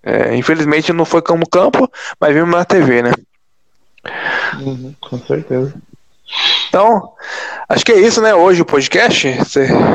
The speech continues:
Speaker 1: acho que eu
Speaker 2: Acho que é isso, né? A gente falou
Speaker 1: Acho
Speaker 2: sobre
Speaker 1: que
Speaker 2: o Brasileirão, alguns jogos que, que ocorreu, né? É, sobre as Olimpíadas, né? Os, os pontos positivos e negativos e, e essa,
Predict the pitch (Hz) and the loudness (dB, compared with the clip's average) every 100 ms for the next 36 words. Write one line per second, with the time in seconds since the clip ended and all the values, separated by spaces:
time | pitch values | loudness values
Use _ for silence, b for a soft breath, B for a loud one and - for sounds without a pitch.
0 | - - - 147 143 - _ _ _ _ | -2 -4 -4 0 0 -2 _ _ _ _
1 | _ _ - 143 - 269 269 226 214 202 | _ _ -4 -4 0 2 2 2 2 2
2 | 196 165 131 131 131 - 135 135 135 - | 2 2 2 2 2 0 4 4 2 0
3 | 127 139 120 113 117 117 - 135 123 127 | -2 -4 -4 -4 -4 -8 -2 -2 0 0
4 | 120 127 135 247 - _ - 117 120 120 | 2 2 0 -4 -10 _ -4 -2 0 0
5 | 117 113 110 117 113 - - 110 107 110 | 0 0 0 0 -2 -6 -4 -2 -2 -6
6 | - 110 - 113 117 151 175 170 _ B | -6 -4 -2 0 0 0 -2 -6 _ B
7 | B B B B _ - 117 117 113 113 | B B B B _ -8 -2 0 2 2
8 | 110 - 151 151 165 160 135 170 180 151 | 0 0 -2 0 0 0 0 0 0 0
9 | 143 127 120 117 117 117 - 123 120 - | 2 2 2 0 -4 -6 -4 -4 -2 -2
10 | 120 - 123 120 120 120 120 120 - 127 | -2 0 -2 0 -2 0 -2 -2 -2 0
11 | 180 196 190 196 214 220 202 185 180 - | 2 2 2 4 4 2 2 0 0 -2
12 | 202 180 165 131 123 | 0 2 2 2 -2